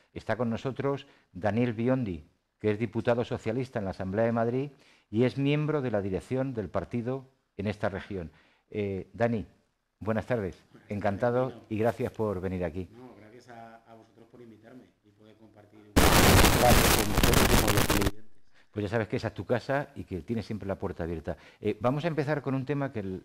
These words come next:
Speaker 1: sentimos muy cercanos en Vallecas,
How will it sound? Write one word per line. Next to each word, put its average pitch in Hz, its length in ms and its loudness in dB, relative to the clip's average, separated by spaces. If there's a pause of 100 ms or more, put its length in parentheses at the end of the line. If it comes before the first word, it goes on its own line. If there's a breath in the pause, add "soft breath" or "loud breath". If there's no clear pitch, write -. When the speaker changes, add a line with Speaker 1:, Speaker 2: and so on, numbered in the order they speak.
(100)
Speaker 1:
sentimos 127 460 -4
muy 127 180 0
cercanos 113 640 -4 (800 loud breath)
en 87 320 -4
Vallecas, 110 560 -4